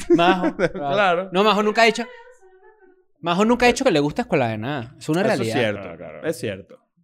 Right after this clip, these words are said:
Speaker 2: Aquí, bueno.
Speaker 1: Mira.
Speaker 2: Ah,
Speaker 1: Ah,
Speaker 2: a
Speaker 1: ves,
Speaker 2: nosotros,
Speaker 1: claro, nosotros.
Speaker 2: personalmente. Por cierto, estoy de gira. Eh, no sé ni qué día es. Veintidós es hoy.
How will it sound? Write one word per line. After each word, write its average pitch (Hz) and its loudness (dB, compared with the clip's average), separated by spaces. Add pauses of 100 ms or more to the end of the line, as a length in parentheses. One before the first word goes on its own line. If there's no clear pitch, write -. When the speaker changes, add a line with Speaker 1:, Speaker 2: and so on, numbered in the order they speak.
(120)
Speaker 2:
Aquí, 123 -8
bueno. 123 -4
Speaker 1:
Mira. - -10
Speaker 2:
Ah, - -14 (1300)
Speaker 1:
Ah, 139 -2
Speaker 2:
a 139 -2
Speaker 1:
ves, 139 2
Speaker 2:
nosotros, 151 0
Speaker 1:
claro, 135 -2
nosotros. 127 -6
Speaker 2:
personalmente. 131 -6 (240)
Por 165 -2
cierto, 190 0
estoy 170 -2
de 190 2
gira. 180 4 (220)
Eh, 165 0 (100)
no 180 -4
sé 202 -6
ni 214 -4
qué 214 -4
día 208 2
es. 143 -4
Veintidós 165 -2
es 156 -6
hoy. 143 -2